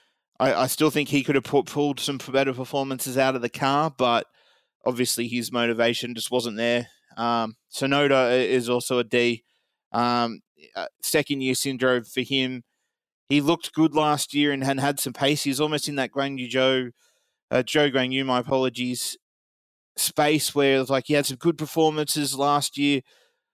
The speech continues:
What can he do in the second year? I don't, I think he, again, he, he could have done a little bit more, but it i-, we don't know how bad that car was. It didn't look good.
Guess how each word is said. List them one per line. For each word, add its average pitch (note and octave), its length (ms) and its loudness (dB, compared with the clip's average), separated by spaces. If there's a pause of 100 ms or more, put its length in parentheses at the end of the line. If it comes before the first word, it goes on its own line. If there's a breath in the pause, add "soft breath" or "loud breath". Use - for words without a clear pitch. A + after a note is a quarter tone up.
(580)
What E3+ 220 0
can D#3+ 140 0
he D3 100 -2
do D3 180 6
in C#3 160 0
the C3+ 80 -2
second C3+ 400 0
year? C3+ 320 0 (220)
I C#3+ 160 4
don't, C#3 120 4
I C#3 120 2
think C#3 200 -4
he, C#3 260 -4
again, C3 580 0
he, B2 100 -16
he C3+ 220 -6
could C3+ 180 -2
have B2+ 80 -2
done B2+ 180 2
a B2+ 80 0
little B2+ 200 0
bit A#2 180 0
more, C3 300 -2
but A#2+ 360 0
it C#3 140 -4
i-, C#3 140 0 (420)
we E3 100 4
don't E3 200 0
know D3 160 2
how C#3+ 160 2
bad C3+ 260 2
that B2 160 2
car C3 260 2
was. B2+ 280 0
It B2+ 100 -6
didn't C#3 240 -6
look B2 180 -6
good. B2 300 -2